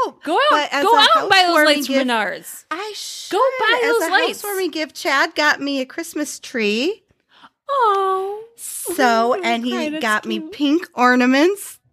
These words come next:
Speaker 2: and we're gonna decorate it. So it'll be the first time I've had
Speaker 1: That
Speaker 2: a tree in a
Speaker 1: is
Speaker 2: long
Speaker 1: the
Speaker 2: time.
Speaker 1: cutest little boyfriend-girlfriend
Speaker 2: Yeah.
Speaker 1: gift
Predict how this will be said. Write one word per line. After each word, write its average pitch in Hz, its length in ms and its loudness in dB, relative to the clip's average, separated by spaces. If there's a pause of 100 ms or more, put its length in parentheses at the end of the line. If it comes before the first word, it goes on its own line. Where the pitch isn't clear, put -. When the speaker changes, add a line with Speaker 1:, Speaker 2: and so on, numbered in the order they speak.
(200)
Speaker 2:
and 226 160 -6
we're 233 120 -4
gonna 220 300 -6
decorate 214 680 -6
it. 254 280 -4
So 214 300 -6
it'll 220 160 -4
be 220 140 -2
the 220 100 -8
first 247 240 -8
time 247 140 -2
I've 240 100 -8
had 226 160 -2
Speaker 1:
That 202 280 4
Speaker 2:
a - 20 2
tree 233 80 -2
in 202 60 -4
a 196 40 -2
Speaker 1:
is 277 120 4
Speaker 2:
long 262 160 0
Speaker 1:
the 285 100 0
Speaker 2:
time. 233 320 -4
Speaker 1:
cutest 277 760 -2
little 277 320 0
boyfriend-girlfriend 214 1120 -4
Speaker 2:
Yeah. 185 140 -2
Speaker 1:
gift - 160 -12